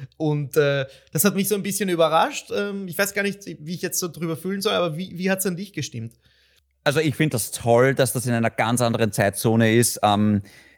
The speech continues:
Speaker 2: ich brauch ehrlich gesagt jetzt nicht Charaktere wie Dumbledore oder McGonagall umgesetzt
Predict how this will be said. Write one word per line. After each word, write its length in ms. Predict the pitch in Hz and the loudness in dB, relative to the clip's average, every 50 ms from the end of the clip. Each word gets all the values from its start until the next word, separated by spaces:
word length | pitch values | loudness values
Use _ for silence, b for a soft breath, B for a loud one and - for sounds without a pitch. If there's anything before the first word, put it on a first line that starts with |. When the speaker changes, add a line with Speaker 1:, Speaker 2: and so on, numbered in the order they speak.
| B | B
Speaker 2:
ich 240 | - 117 - - - | -2 0 0 -2 -2
brauch 440 | - 85 98 98 98 107 117 - - | -2 0 2 4 4 4 4 2 0
ehrlich 320 | 117 113 107 107 113 101 | 0 2 2 2 0 0
gesagt 260 | - - 113 - - | 0 0 0 0 2
jetzt 240 | - 110 - - - | 0 0 0 2 2
nicht 400 | 113 110 110 101 - - - - | 4 4 4 2 0 -6 -12 -6
Charaktere 720 | - 113 104 104 107 - - - 110 104 98 101 101 98 | -2 0 0 0 0 -2 0 0 2 2 2 2 0 0
wie 80 | 113 101 | 0 -2
Dumbledore 840 | - - - - 98 101 107 107 98 - 104 101 107 107 107 104 98 | 0 -2 -2 0 2 2 4 4 4 4 4 6 6 6 6 4 4
oder 180 | 104 104 104 | 4 2 2
McGonagall 680 | 104 104 101 - - 90 95 104 104 - 107 107 107 | 2 0 0 0 0 0 2 2 2 4 4 2 2
umgesetzt 760 | 95 - 107 107 110 104 113 104 - 110 101 - - - - | 2 0 2 4 4 4 4 2 2 2 0 -2 -4 -8 -10